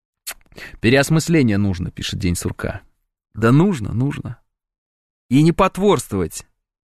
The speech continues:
другим в слабостях. Вот видишь слабость, и не надо вот это поддерживать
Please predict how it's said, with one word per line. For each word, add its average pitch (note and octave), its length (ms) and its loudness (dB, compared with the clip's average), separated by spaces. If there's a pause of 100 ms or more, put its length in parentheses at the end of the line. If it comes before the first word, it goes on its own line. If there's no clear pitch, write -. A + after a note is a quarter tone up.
(140)
другим C3 500 2 (1040)
в - 80 -14
слабостях. - 720 -2 (1300)
Вот C3 320 0
видишь E3+ 320 2
слабость, G2 540 0 (540)
и A3+ 60 -2
не G3 120 4
надо G2+ 300 0
вот - 240 -12
это - 160 -12
поддерживать F#2 800 -4